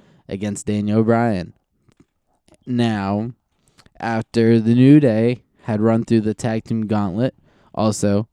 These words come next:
class act by the Usos for forfeiting. Just like, ew. Obviously, they're not heels like everyone else who was in the gauntlet, but it was cool what they did. Just like, "Yo,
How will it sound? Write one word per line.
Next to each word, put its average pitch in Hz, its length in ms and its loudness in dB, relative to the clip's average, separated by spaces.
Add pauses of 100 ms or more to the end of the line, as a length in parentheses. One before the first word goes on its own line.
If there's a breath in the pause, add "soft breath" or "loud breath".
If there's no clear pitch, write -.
(520)
class 113 380 -2
act 107 240 -2
by 107 160 0
the 98 100 -4
Usos 101 460 -4
for 95 100 -10
forfeiting. 101 640 -6 (680)
Just 107 240 -4
like, 95 240 -4 (840)
ew. - 200 -2 (1080 loud breath)
Obviously, 131 400 -2
they're 123 140 0
not 117 220 -2
heels 117 440 2
like 107 160 -2
everyone 104 320 -2
else 104 200 -6
who 113 80 -2
was 110 160 0
in 107 100 0
the 107 80 -2
gauntlet, 113 480 -2 (680 soft breath)
but 101 340 -4 (2000)
it - 80 -4
was 143 180 0
cool 147 280 4
what 127 140 2
they 110 120 -4
did. 101 240 -4 (640)
Just 120 140 -2
like, 120 180 0
"Yo, 123 240 2